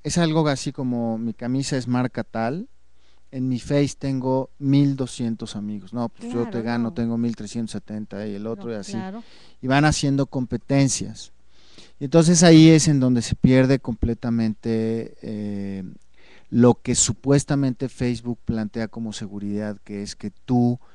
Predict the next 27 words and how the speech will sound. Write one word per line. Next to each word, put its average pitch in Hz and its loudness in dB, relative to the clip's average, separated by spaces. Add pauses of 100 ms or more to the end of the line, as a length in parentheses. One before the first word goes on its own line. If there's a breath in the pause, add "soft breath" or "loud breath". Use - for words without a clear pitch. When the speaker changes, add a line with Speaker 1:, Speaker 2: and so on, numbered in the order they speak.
(420)
Speaker 1:
eres 120 0
el 107 -6
que 104 -6
decides 117 -2
si - -12
aceptas 110 -8
o 104 -12
no 110 -4
aceptas. - -4 (840 soft breath)
Pero 151 8 (240)
cuando 120 -6
te, 131 -10
el 123 -4
amigo 143 2
del 147 4
amigo 139 2
te 127 -4
dice, 131 -4
"Yo 143 2
lo 151 0
conozco, 135 -8
acéptalo", 131 -6
los 131 -6
van 156 -8
aceptando 151 -8
y 147 -6
demás. 147 -8